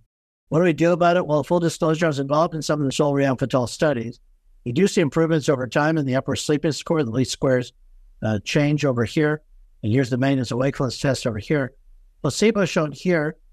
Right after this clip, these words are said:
doesn't do much, but with low doses or higher doses of solriamfetol, you do see improvements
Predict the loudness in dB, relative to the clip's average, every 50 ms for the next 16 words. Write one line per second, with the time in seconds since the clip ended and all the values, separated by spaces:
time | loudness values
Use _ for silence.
0 | -20 _ _ -4 -2 0 2 2 0 2 2 2 2 2 2 0 -2 -6 -8 -14
1 | -20 -20 -20 -20 -20 -20 -20 _ _ -6 -2 -2 0 2 0 0 0 -2 -2 0
2 | 2 2 2 2 2 0 0 2 0 0 0 0 0 0 0 0 2 2 0 0
3 | -2 -2 -4 -6 -4 -4 -4 -2 0 0 0 2 2 0 0 0 -2 -4 -2 0
4 | 0 0 0 0 0 0 0 0 0 -2 -2 2 0 0 2 0 -4 -4 -6